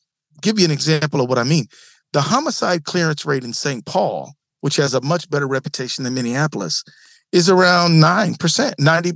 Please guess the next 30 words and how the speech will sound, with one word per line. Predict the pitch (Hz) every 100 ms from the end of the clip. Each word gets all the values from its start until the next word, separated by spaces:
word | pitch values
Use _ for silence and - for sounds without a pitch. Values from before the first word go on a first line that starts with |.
| -
ninety | 151 185 180
percent. | 165 175 156 - - - -
So | - 185 170
nine | 151 180
out | 202 180
of | 151
ten | 208 160
homicides | 190 202 151 165 151
are | 156
gonna, | 160 160
you're | 151
gonna | 175 185
get | 147
caught | - 208 170
in | -
Saint | - 147
Paul. | - 226 _ _ _ -
In | 165 170
Minneapolis, | 220 233 247 240 180
it's | 151
thirty-eight | - 196 92 -
percent. | - - - 113
Why | 185 302 247
the | 180
difference? | 240 - - - - - - _ _ _
Because | 160 156 254 262 214 175 - - _ _ _
you | 139 160
don't | 135 139 196 220 170
get | 170 - -
people | 190 196 190 175 165